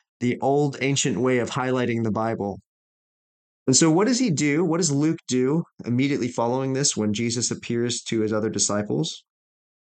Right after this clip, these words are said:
Well, he says the same thing. "These are my words that I spoke to you while I was still with you, that everything written about me in the law of Moses and the prophets and the Psalms must be fulfilled."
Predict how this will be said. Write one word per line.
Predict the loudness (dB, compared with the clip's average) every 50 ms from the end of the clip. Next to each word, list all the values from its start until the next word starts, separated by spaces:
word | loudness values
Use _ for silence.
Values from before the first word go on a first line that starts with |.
| _ _ _
Well, | 0 2 2 2 0 -2 -4
he | -4 -2 -2
says | 0 0 0 0 -2 -2
the | -2 -4
same | -2 -2 0 0 0 -2
thing. | -2 -4 -4 -4 -4 -6 -10 _ _ _ _ _ _ _ _ _ _ _ _ _ _ _ _ _ 2
"These | 2 4 4 4
are | 2 2
my | 2 0
words | 0 0 0 0 0 0 -2 -2 -4 -4
that | -4 -4
I | -2 -2
spoke | -2 -2 -4 -4 -4 -2 -2 -2 0 -2 -4
to | -4 -2 -2
you | 0 0 0 -2
while | -2 -2 -2 -2 -2
I | -2 -2
was | -2 -2 -2 -2
still | -2 -2 -2 -2 0 0
with | 0 -2 -2 -2 -4
you, | -4 -4 -4 -8 -12 _ _ _ _ _ _ _ _ _ _ _
that | 2 4 4
everything | 4 4 2 2 2 0 0
written | 0 0 0 0 -2
about | 0 0 0 -2 0 0
me | 0 0 0 0 0 -2
in | -2 -2
the | -2
law | -2 -2 -2 -2 -2 -2 -2 -2
of | -4 -4 -4 -4
Moses | -2 -2 -2 -2 -2 -2 -4 -4
and | -4 -4
the | -4
prophets | -4 -4 -4 -4 -4 -4 -4 -4 -2
and | -2 -2
the | -4
Psalms | -2 -2 -2 -2 -4 -4 -2
must | -2 -2 -2 -2 -2 -2
be | -4 -4
fulfilled." | -4 -4 -4 -2 0 0 0 0 -2 -6